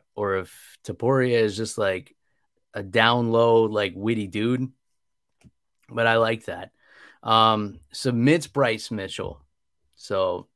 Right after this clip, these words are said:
that was probably underdog money there if you bet Topuria by submission. A lot of people thought he would knock him out. Um, it seemed like Bryce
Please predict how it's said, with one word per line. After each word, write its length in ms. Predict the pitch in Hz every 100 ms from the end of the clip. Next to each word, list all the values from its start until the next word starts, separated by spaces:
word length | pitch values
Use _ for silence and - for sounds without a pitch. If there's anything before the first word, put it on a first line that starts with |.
| -
that 180 | 95 120
was 100 | 120
probably 580 | 131 123 113 104 107
underdog 500 | 98 101 95 92 98
money 280 | 95 98 98
there 360 | 92 104 90 - _ _ _
if 140 | - -
you 80 | 90
bet 240 | 98 -
Topuria 680 | 82 92 101 101 95 90 87
by 200 | 90 87
submission. 480 | - 90 98 87
A 40 | 80
lot 140 | 92
of 60 | 87
people 200 | 92 92
thought 200 | 92 90
he 60 |
would 80 | 82
knock 240 | 90 90 -
him 120 | 92
out. 240 | 92 90 _ _ - - _
Um, 520 | - 110 113 107 101 - _ _ _ _ _ _ _ _ _ _ _ _ _ _ _ _ - -
it 160 | 127 -
seemed 440 | - 139 185 180
like 360 | 139 127 123 95
Bryce 500 | 110 107 110 -